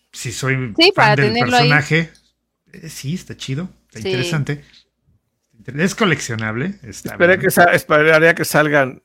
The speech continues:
Speaker 3: de alguna actriz y a lo mejor Zendaya, o no
Speaker 1: De-,
Speaker 3: sé,
Speaker 1: hubiera,
Speaker 3: quién
Speaker 1: hubiera
Speaker 3: se
Speaker 1: estado
Speaker 3: ocurra.
Speaker 1: bueno, bueno, todavía, bueno, no, de hecho no, no va a salir. Decían que Taylor Swift podría salir en Deadpool como una variante de, de Deadpool de algún otro universo alternativo,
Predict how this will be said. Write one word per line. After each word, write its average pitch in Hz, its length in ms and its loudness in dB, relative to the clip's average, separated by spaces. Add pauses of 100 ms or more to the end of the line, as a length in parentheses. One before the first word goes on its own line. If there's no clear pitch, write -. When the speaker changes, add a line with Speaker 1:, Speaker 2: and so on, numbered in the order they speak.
(100)
Speaker 3:
de 131 240 -8
alguna 127 260 -6
actriz 123 420 -6
y - 20 -2
a 95 40 -2
lo 95 100 -4
mejor 92 360 -8
Zendaya, 90 580 -6
o - 20 -10
no - 60 -10
Speaker 1:
De-, 180 140 -4
Speaker 3:
sé, 87 260 -8
Speaker 1:
hubiera, 220 260 0
Speaker 3:
quién 240 100 0
Speaker 1:
hubiera 302 160 4
Speaker 3:
se - 60 0
Speaker 1:
estado 277 240 2
Speaker 3:
ocurra. 190 120 2
Speaker 1:
bueno, 208 400 2 (120)
bueno, 180 240 0
todavía, 208 640 2
bueno, 160 240 -4
no, 160 160 -4
de 170 80 0
hecho 165 220 0
no, 135 340 -2
no 185 160 4
va 208 80 6
a 156 40 2
salir. 147 440 -4 (120)
Decían 269 380 0
que 233 140 -2
Taylor 202 400 4
Swift 170 340 -2
podría 131 800 2
salir 120 320 -2
en 135 120 0
Deadpool 143 500 0
como 101 400 -10
una 113 680 -8
variante 120 420 -2
de, 104 260 -8 (260)
de 113 80 -8
Deadpool 131 360 -4
de 113 120 -4
algún 117 260 -2
otro 127 300 -2
universo 120 500 -4
alternativo, 170 800 -2